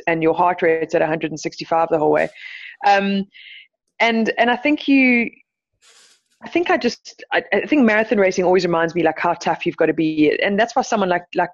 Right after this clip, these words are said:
Jenna Ward is just, she's just a tough paddler with a massive big heart. Like,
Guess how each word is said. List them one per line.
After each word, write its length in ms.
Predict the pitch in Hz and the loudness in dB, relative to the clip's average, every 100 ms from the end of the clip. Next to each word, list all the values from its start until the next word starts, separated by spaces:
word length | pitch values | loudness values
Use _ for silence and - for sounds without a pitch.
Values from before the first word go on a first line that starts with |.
| - | -2
Jenna 180 | 185 165 | 2 4
Ward 260 | 170 156 | 4 4
is 100 | 151 | 0
just, 340 | - 180 - - - - - | -4 -6 -6 -16 -20 -20 -14
she's 180 | - 226 | -8 -6
just 320 | 311 - - | -6 -10 -8
a 80 | 226 - | -8 -4
tough 240 | 220 - - | -6 -6 -2
paddler 240 | 185 170 165 | 0 2 2
with 140 | 165 | 0
a 40 | 165 | -2
massive 400 | 165 165 175 156 | -2 -2 -2 -2
big 160 | 156 | -2
heart. 240 | 165 151 - | 0 -2 0
Like, 240 | 160 156 | -2 -4